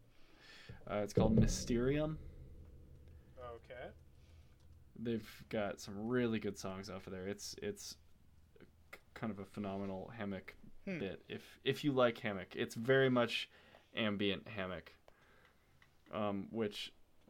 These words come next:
Speaker 1: which I know some of the people that I know that like Hammock, uh, they prefer the kind of more sing-songy, louder Hammock, uh, which they do really well at as well. But I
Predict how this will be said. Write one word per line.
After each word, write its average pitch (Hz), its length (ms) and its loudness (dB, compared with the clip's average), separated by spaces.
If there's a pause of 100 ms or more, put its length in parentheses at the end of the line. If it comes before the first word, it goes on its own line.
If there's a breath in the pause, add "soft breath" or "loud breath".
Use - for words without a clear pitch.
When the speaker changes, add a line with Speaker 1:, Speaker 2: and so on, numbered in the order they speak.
(280)
Speaker 1:
which 113 180 0
I 110 80 4
know 110 400 4 (500)
some 120 180 0
of 117 60 4
the 113 60 2
people 110 300 2
that 101 300 4
I 110 100 0
know 104 200 2
that 95 160 0
like 107 220 0
Hammock, 139 480 -2 (200)
uh, 107 280 2 (340)
they 113 240 0
prefer 110 840 0 (280)
the 101 340 -2 (1120)
kind 135 140 8
of 127 40 10
more 117 180 6
sing-songy, 123 1080 6
louder 123 480 6
Hammock, 139 420 2 (560 soft breath)
uh, 107 300 0
which 104 400 -2
they 110 100 4
do 110 160 4
really 107 220 4
well 101 200 4
at 101 120 4
as 101 120 -2
well. 101 300 2
But 107 380 2
I 104 400 2